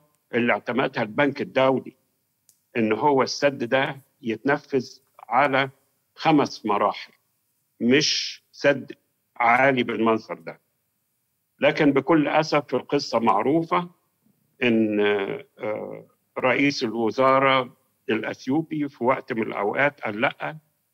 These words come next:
أنا لازم من الناحية السياسية إن أنا أكون أنافس مصر زي ما هم عاملين السد العالي، أنا لازم أعمل سد أكبر ويكون فخر لأثيوبيا."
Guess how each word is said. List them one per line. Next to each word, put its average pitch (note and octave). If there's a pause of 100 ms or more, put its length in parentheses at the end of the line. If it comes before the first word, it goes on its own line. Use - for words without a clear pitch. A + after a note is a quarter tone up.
(340)
أنا A#2
لازم B2+
من G#2
الناحية G#2+
السياسية C3
إن G#2+
أنا A2+ (340)
أكون B2+
أنافس A2+
مصر C3+ (140)
زي B2
ما G#2+
هم A#2+
عاملين G2+
السد A#2
العالي، B2+ (640)
أنا C3
لازم A#2+
أعمل A2
سد A#2 (920)
أكبر C3 (720)
ويكون A#2 (120)
فخر D3
لأثيوبيا." -